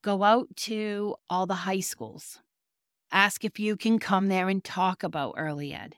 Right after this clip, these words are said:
I know you're not gonna get a lead teacher today out of this, but you're gonna cultivate a relationship with these people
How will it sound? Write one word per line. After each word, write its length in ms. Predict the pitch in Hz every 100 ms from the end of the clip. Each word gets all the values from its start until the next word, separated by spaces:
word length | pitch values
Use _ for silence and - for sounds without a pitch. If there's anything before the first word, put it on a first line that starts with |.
| _ _ -
I 60 |
know 160 | 175 214
you're 180 | 247 254
not 220 | 214 202
gonna 160 | 196
get 120 | 180 170
a 60 |
lead 260 | 165 175 160
teacher 320 | 185 175 170
today 380 | 156 180 156 160
out 160 | 175
of 80 | 202
this, 300 | 208 226 - - _
but 120 | -
you're 320 | 170 170 175 190
gonna 200 | 233 233
cultivate 680 | - 185 180 196 180 180 -
a 60 |
relationship 840 | 190 180 180 190 - 196 165 165 - _ _ _
with 180 | 175 170
these 320 | - 175 202
people 540 | - 196 175 - 101